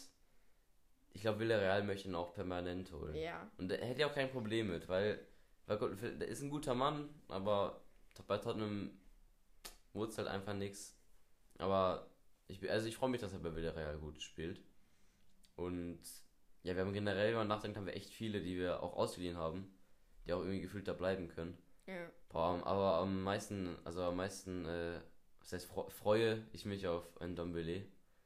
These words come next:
Speaker 1: Ja, dass der wieder zurückkommt. Ich hab ihn schon
Speaker 2: Wie hat
Speaker 1: vergessen.
Speaker 2: der denn, wie hat der denn bei Lyon gespielt?
Speaker 1: Pff, nicht besser.
Speaker 2: Ja, wieso freust du dich dann auf den?
Speaker 1: Ja, freuen in Anführungszeichen, weil,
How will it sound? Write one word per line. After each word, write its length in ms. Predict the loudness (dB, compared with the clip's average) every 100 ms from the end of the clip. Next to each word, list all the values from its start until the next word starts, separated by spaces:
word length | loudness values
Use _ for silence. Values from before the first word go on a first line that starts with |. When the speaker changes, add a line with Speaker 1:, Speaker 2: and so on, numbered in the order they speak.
| -20 -20 -20 -20 -20 -20 -20 -20 -10
Speaker 1:
Ja, 100 | -6
dass 200 | -4 -2
der 120 | 0 2
wieder 160 | 2
zurückkommt. 560 | 0 -4 -2 2 2 2
Ich 120 | 0
hab 100 | 0
ihn 140 | 0 -2
schon 140 | 0
Speaker 2:
Wie 40 | 2
hat 60 |
Speaker 1:
vergessen. 300 | 2 2 2
Speaker 2:
der 80 | 2
denn, 300 | 2 -2 -4
wie 80 | -8
hat 140 | -10
der 240 | -10 -8 -10
denn 160 | -10 -10
bei 200 | -10 -10
Lyon 360 | -8 -6 -6
gespielt? 320 | -8 -14 -16 -16 -20 -20 -20 -20 -20 -20
Speaker 1:
Pff, 520 | -20 -18 -18 -18 -12
nicht 220 | -10 -10 -8
besser. 380 | -8 -6 -8 -8 -14 -20 -20 -20 -20 -16
Speaker 2:
Ja, 240 | -8 -6 -4
wieso 220 | -6 -6
freust 280 | -4 -6 -6
du 40 |
dich 100 | -12
dann 160 | -12 -12
auf 120 | -12
den? 160 | -16 -18 -8
Speaker 1:
Ja, 180 | 2 2
freuen 380 | 4 8 8 8
in 80 | 6
Anführungszeichen, 1080 | 4 2 0 0 -2 0 0 -2 -6 -8 -14 -20 -20 -20 -20 -20
weil, 540 | -2 2 4 4 2